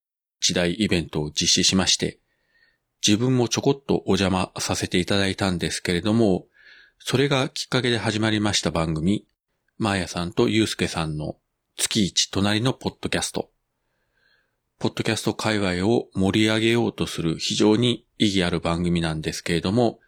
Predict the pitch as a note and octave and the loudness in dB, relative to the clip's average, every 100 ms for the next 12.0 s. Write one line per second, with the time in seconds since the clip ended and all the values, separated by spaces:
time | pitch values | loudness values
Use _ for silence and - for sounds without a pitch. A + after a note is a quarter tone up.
0 | _ _ _ _ - A2+ - A2 A2 B2+ | _ _ _ _ -8 -4 0 0 2 0
1 | - B2+ A#2+ - A#2+ - F#2 E2+ A#2 G#2+ | 0 0 2 0 -2 -2 -2 -2 0 0
2 | D#2+ E2+ E2 D#2+ - _ _ _ _ - | 2 0 0 -2 -4 _ _ _ _ -6
3 | F2+ G2 F2 E2 E2+ G#2+ A2 - _ _ | -2 0 0 0 -2 0 -2 -6 _ _
4 | _ _ - - - A2+ - - A#2+ A2 | _ _ -8 -4 0 -2 -2 -2 2 2
5 | F#2 F2+ F#2+ A2 - F2 D2+ - F2 E2+ | 0 0 0 2 2 0 0 -2 -2 -2
6 | - E2+ F#2 F2+ E2+ D#2+ E2+ F#2 _ - | -2 0 2 2 2 0 -4 -8 _ -2
7 | G#2 F#2 E2+ E2 D#2+ F2 F2+ E2 - E2+ | 0 2 0 -2 -4 -2 -2 0 -2 -4
8 | - F#2 F2 - A2+ F2+ D#2 - _ _ | -4 -4 0 2 2 0 -4 -10 _ _
9 | _ - - B2 A2 F#2+ E2+ E2 - E2+ | _ -10 -6 -4 -2 -2 -2 -2 -4 -6
10 | - C3+ - _ _ _ _ - - D#2+ | -2 -4 -4 _ _ _ _ -12 -6 -4
11 | E2 G2 F2+ G2 F2 - E2+ G#2+ D3+ | 0 0 0 0 0 0 0 0 0